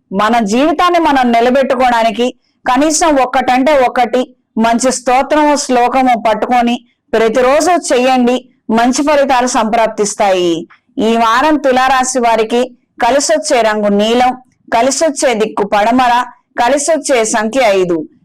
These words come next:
ప్రతిరోజు ప్రతినిత్యం ఇంద్రాణి స్తోత్రాన్ని పఠించండి.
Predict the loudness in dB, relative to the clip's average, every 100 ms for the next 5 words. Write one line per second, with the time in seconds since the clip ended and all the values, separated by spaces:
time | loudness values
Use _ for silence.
0 | _ 0 0 2 2 2 0 0 0 0
1 | 0 -2 0 -2 -4 _ -8 0 2 2
2 | 2 2 0 -2 -2 0 0 0 0 -2
3 | 0 0 0 0 2 0 -2